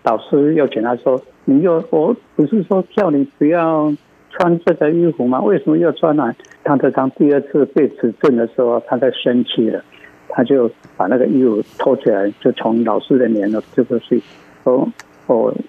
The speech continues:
我不读了。”退学那一天，又看到他的笔记，说这个退学的纪念日，他觉得说这样的学校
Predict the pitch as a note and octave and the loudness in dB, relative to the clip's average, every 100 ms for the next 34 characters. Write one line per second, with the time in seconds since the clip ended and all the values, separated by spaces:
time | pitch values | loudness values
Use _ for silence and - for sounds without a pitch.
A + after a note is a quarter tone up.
0 | _ A3+ G3 A#2 - - A2 G#2 G2 G#2+ | _ -4 -2 -2 -4 -6 -4 -2 -4 -8
1 | - - - F3 C3+ - A#2+ A2+ B2 C3 | -14 -20 -6 0 0 0 0 0 0 -2
2 | B2 B2+ A#2+ B2 - C4+ C#3+ - C#3 B2 | -2 -2 -2 -4 -4 0 0 0 -2 0
3 | - C#3 C3 - A2 A2 - B2+ A#2+ - | -2 0 0 -2 -6 -4 0 0 0 0
4 | A#2+ B2 - - C#3+ C#3 A#2 G#2+ - G#3 | 0 -2 -8 -2 0 2 0 -2 -4 0
5 | D3 B2+ A#2+ A2 A#2 - C3 B2+ A#2 C#3 | 0 0 -2 -2 -2 0 2 2 0 0
6 | A#2 A2 C3 - A#2+ A#2+ A#2 - B2 B2 | -2 -2 -4 -4 -2 0 0 0 -2 -4
7 | _ D3 C#3 C3+ - A#2 A#2+ C#3 A#2 A2+ | _ 0 2 2 0 0 0 0 -2 -4